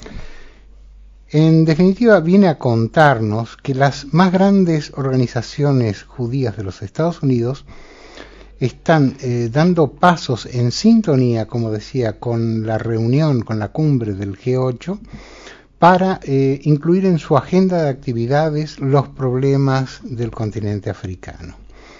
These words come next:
En especial, The American Jewish Committee confirmó esta semana que está desarrollando una intensa actividad diplomática implicándose en acciones humanitarias y de desarrollo para este continente.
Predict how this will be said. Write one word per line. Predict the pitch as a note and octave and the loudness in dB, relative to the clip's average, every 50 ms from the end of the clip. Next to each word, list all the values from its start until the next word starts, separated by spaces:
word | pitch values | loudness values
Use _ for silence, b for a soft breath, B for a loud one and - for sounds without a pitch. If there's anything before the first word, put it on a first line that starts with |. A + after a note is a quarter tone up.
| B B B B B B | B B B B B B
En | B A#2+ | B -6
especial, | A2 G#2 - - A2 - - D#3+ D#3 D3+ D3+ D3+ C#3+ | -6 -6 -6 -10 -10 -8 -2 0 2 2 2 2 0
The | C3 | 0
American | B2+ B2 B2 A#2+ A#2 - A#2+ A2+ A2 | -2 -2 -2 -4 -4 -4 -4 -4 -2
Jewish | A2 A#2 A#2 A2 - - | -2 -4 -4 -4 -6 -6
Committee | - - E3+ D#3+ D#3 C#3+ B2 C3 - C#3+ D#3 - - B B B B B B B | -4 -2 0 2 2 2 0 -2 -4 -8 -8 -8 -12 B B B B B B B
confirmó | B B2 A#2 G2+ - B2 G#2+ A#2+ C3 C#3 C#3+ C3+ A#2+ | B -6 -6 -6 -6 -6 -4 0 0 2 2 2 0
esta | A#2+ - - - - | -2 -4 -6 -10 -10
semana | G2+ - A#2 A#2 D3+ E3 E3 C#3+ B2 C3+ D3 - - - - - - - - - - - - - - - - - - | -6 -4 -2 0 0 2 2 0 0 -2 -4 -8 -14 -20 -20 -20 -20 -20 -20 -20 -20 -20 -20 -20 -20 -20 -20 -14 -6
que | - C3 B2+ | -4 -2 -2
está | B2 - - - F3 | -2 -2 -2 0 2
desarrollando | E3+ D#3 - - D3 C#3 C3+ C#3 D3+ E3 E3 E3 | 2 0 0 -2 -4 -4 -2 -2 -2 -2 0 0
una | D#3 C#3+ C3+ | 2 4 4
intensa | B2+ B2+ C3 B2+ - F3 F#3 F#3+ F3 - - D#3+ | 4 4 2 2 2 2 4 4 2 0 -4 -8
actividad | C3+ - - C#3 B2 A#2+ B2 C#3+ C#3+ | -6 -6 -6 -4 -4 -2 -2 -2 -2
diplomática | C3 B2 B2 C#3 C#3 C#3 C#3+ C#3 B2+ A#2+ C3+ C#3 D3 D3 C#3+ - D3 C3+ - - D3 D3 B B B B B B B | -2 -4 -4 -4 -4 -4 -4 -2 0 0 2 0 0 -2 -4 -6 -10 -8 -6 -6 -8 -8 B B B B B B B
implicándose | B D3+ C#3+ C3+ C#3+ C#3+ C3 B2 - - E3 D#3+ E3 E3+ E3 D3+ D3+ C3+ - - D#3 D3+ | B 4 4 4 2 -4 -6 -6 -2 0 2 2 4 4 2 0 -2 -4 -4 -4 -4 -2
en | D3+ D#3 D3 | 0 0 0
acciones | B2+ A#2 - - - C#3+ C#3 C3+ B2+ - - - | -2 -2 -4 -4 -2 0 0 0 -2 -4 -6 -2
humanitarias | D#3 F3 E3+ D#3 D3 C3+ C#3 - D#3 D#3 D3+ D3+ D3 C#3 - - | 2 2 4 4 4 2 2 0 0 0 0 0 -2 -2 -4 -4
y | C3+ B2 | -4 -4
de | A#2+ A#2+ G#2+ G2+ | -4 -4 -4 -6
desarrollo | G#2+ B2 D#3 E3+ E3 - - D#3 C3+ B2 B2+ C3 C3 C3 B2+ C3 B2+ A#2+ | -4 -2 -2 -2 -2 -4 -4 -4 -2 -2 -2 0 0 0 0 -2 -2 -4
para | - A#2+ G#2+ G#2 | -4 -4 -4 -4
este | G#2 G2 - - | -4 -6 -10 -14
continente. | - - G2 F#2+ F2 - G2+ F2 E2 D#2+ D#2 D#2 D2+ - - | -12 -10 -8 -10 -10 -10 -10 -12 -12 -12 -14 -16 -18 -18 -20